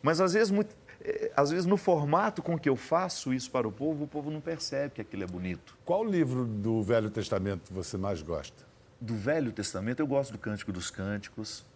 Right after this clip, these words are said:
Speaker 1: eu gosto dos Salmos, muito embora às vezes tenha dificuldade, eh, com aquela linguagem bélica, onde Deus está à frente para combater, para matar os inimigos. Fazendo a devida contextualização, a hermenêutica da época,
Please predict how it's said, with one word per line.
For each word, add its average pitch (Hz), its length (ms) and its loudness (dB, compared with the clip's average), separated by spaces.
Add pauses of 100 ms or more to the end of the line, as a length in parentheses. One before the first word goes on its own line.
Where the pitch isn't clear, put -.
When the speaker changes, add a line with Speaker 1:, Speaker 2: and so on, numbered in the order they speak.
(320)
Speaker 1:
eu 82 100 -12
gosto 92 260 -6
dos 92 100 -6
Salmos, 98 760 -2 (680)
muito 95 220 -4
embora 92 680 2
às 80 180 -8
vezes 87 300 -4
tenha 90 220 -2
dificuldade, 90 800 -4 (420)
eh, 85 340 -2
com 90 120 -6
aquela 87 260 -2
linguagem 87 460 -2
bélica, 92 720 0
onde 85 240 -8
Deus 92 300 -4
está 90 280 -4
à 85 60 -4
frente 92 520 -6 (320)
para 85 160 -2
combater, 92 680 -4
para 85 180 -6
matar 87 320 -6
os 87 140 -10
inimigos. 90 560 -6 (220)
Fazendo 180 360 2
a 151 40 6
devida 113 360 2
contextualização, 98 1080 -4
a 92 80 -2
hermenêutica 92 560 -2
da 90 160 0
época, 92 520 -6